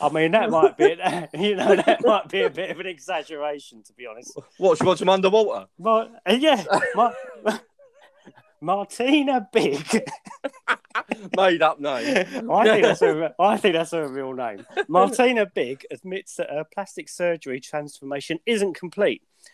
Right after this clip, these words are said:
Speaker 1: The German model wants her thirty-two T boobs to be even larger so they are comparable with the Titanic.
Speaker 2: Fucking, well, at least you'll float.
Speaker 1: I know.
Speaker 2: <laughs>
Speaker 1: Um, <laughs>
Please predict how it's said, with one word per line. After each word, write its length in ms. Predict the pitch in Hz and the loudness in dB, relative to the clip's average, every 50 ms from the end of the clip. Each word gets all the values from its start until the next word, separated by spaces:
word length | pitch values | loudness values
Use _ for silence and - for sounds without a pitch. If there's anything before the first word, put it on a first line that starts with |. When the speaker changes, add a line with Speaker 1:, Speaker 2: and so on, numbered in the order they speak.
| _ _ _ _ - | _ _ _ _ -20
Speaker 1:
The 60 | - | -10
German 500 | - - 214 208 208 214 202 196 190 185 | -2 0 2 2 2 0 -2 -4 -4 -4
model 360 | 170 175 175 - 123 120 131 143 | -2 -2 -2 0 -2 -2 0 2
wants 260 | 160 175 165 - - | 0 0 0 0 -2
her 140 | 151 143 135 | -2 -2 -2
thirty-two 680 | - - 208 208 202 202 - 196 185 - 208 190 180 165 | -2 -2 0 0 0 0 -4 -8 -6 -4 -4 -4 -4 -6
T 300 | - - - 170 151 147 | -10 -10 -8 -8 -8 -6
boobs 460 | - - 151 131 120 117 135 - - | 0 0 2 2 2 -2 -4 -6 -10
to 80 | - - | -8 -4
be 200 | - 147 165 - - | -4 -4 -6 -4 -4
even 420 | 220 226 220 208 190 208 196 190 | 0 0 2 4 4 4 4 4
larger 480 | 190 185 185 180 175 160 - 120 110 123 | 2 4 4 2 0 0 0 0 0 0
so 220 | - - 156 151 | 0 -2 -2 0
they 140 | 151 165 165 | 4 4 4
are 180 | 185 170 180 | 6 4 2
comparable 840 | 180 - - 202 180 - - - 220 214 214 208 202 - 196 190 196 196 | 0 0 -2 -4 -4 -2 -2 -2 0 2 0 0 0 0 -2 0 0 -2
with 180 | 196 208 - | -2 -4 -4
the 80 | - 208 | -6 -10
Titanic. 840 | - - 226 226 226 220 - - 269 262 247 202 131 - _ _ _ _ _ _ _ _ _ _ _ | -8 -4 -4 -4 -4 -4 -6 -6 -6 -4 -2 -4 -4 -6 _ _ _ _ _ _ _ _ _ _ _
Speaker 2:
Fucking, 520 | - - - - - - _ - - 127 - | -20 -18 -16 -16 -18 -18 _ -12 -12 -8 -2
well, 140 | - 160 190 | 0 2 2
at 100 | 190 175 | 4 4
least 220 | 220 247 240 - | 4 2 2 4
you'll 100 | 226 202 | 2 2
float. 500 | 170 - - 185 202 180 139 - 143 151 - _ _ _ _ _ _ _ _ _ - - _ _ _ _ _ _ _ _ - | 2 2 4 4 4 4 4 2 0 -2 -4 _ _ _ _ _ _ _ _ _ -20 -20 _ _ _ _ _ _ _ _ -2
Speaker 1:
I 100 | 240 302 | 0 2
know. 460 | 359 392 403 403 403 349 294 143 123 - _ _ _ _ _ _ _ _ _ _ _ 185 175 165 - | 2 2 2 2 2 0 0 -2 -6 -12 _ _ _ _ _ _ _ _ _ _ _ -18 -6 2 4
Speaker 2:
<laughs> 160 | 170 196 196 175 | 4 4 4 4
Speaker 1:
Um, 460 | 170 190 196 214 233 240 240 214 - - - - - - | 2 2 2 2 2 0 0 -2 -4 -14 -20 -14 -6 -2
<laughs> 80 | - 202 | 0 0